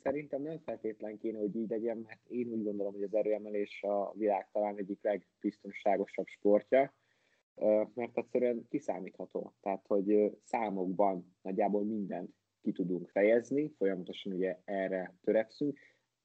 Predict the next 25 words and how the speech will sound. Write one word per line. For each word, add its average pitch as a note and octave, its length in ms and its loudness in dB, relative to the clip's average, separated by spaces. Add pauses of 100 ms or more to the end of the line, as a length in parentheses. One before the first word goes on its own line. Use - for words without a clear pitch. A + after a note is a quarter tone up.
és - 120 -12
ha B2 80 2
ezt - 200 -4
összehasonlítjuk A#2 800 0
bármilyen G#2+ 460 2
kontaktsporttal, G2+ 1080 -2 (360)
ö, F#2+ 280 0
de G#2 80 2
akár - 260 0
csak A2+ 160 -4
egy A2+ 120 -4
focival, G2+ 640 0 (180)
ami G2 220 -6
ugye, G2+ 460 0 (840)
ami G2 220 -8
ugye G2 340 -4
nem A#2+ 200 0
úgy A#2 160 6
van A2 140 -4
elkönyvelve, G2 840 0
mint F#2+ 220 -10
a F#2+ 60 -6
világ G2 260 0
legveszélyesebb F#2+ 760 -2
sportja, A#2 720 0